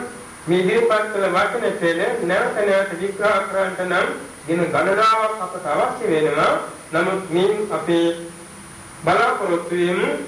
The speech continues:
යම්කිසි රුවන් ගබඩාවක යතුරක් අතට ගත්තා දොර අරගන්න. ඒ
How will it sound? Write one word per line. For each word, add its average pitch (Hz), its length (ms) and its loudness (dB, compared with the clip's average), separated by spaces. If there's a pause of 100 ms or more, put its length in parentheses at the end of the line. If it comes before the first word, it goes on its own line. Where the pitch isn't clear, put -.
(160)
යම්කිසි 214 460 0
රුවන් 208 360 2
ගබඩාවක 175 800 2 (880)
යතුරක් 226 380 0 (200)
අතට 214 220 -6
ගත්තා 185 760 2
දොර 160 180 0
අරගන්න. 185 600 0 (460)
ඒ 196 180 4